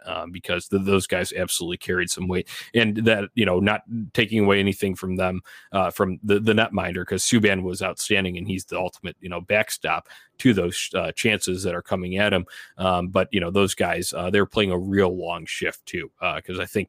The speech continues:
Eddie O, you know, he's always good about the time on ice, and it, it was getting close to two minutes straight,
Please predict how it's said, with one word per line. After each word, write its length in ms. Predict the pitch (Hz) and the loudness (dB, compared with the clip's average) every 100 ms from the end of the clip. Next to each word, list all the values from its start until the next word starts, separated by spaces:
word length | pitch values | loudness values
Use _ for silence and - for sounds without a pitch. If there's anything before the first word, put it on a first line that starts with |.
| - | -4
Eddie 260 | 92 92 90 | -2 0 0
O, 240 | 90 90 - | -2 -4 -4
you 80 | 95 | -2
know, 120 | 90 | 2
he's 220 | 104 95 | 4 4
always 220 | 87 87 | 2 -2
good 160 | - 85 | -2 0
about 260 | 90 90 - | 2 0 -2
the 80 | |
time 240 | - 92 90 | -4 0 2
on 140 | 85 | 2
ice, 260 | 90 85 - | 0 0 -4
and 160 | 85 - - - | -6 -10 -16 -4
it, 180 | 92 90 | 0 4
it 60 | 113 | 4
was 160 | 95 | 4
getting 200 | - 85 | 0 -2
close 300 | 92 92 85 | -2 0 0
to 100 | - | -4
two 200 | - 95 | -4 -4
minutes 320 | 85 82 - - | -2 -4 -6 -6
straight, 400 | - 71 - | -4 -6 -6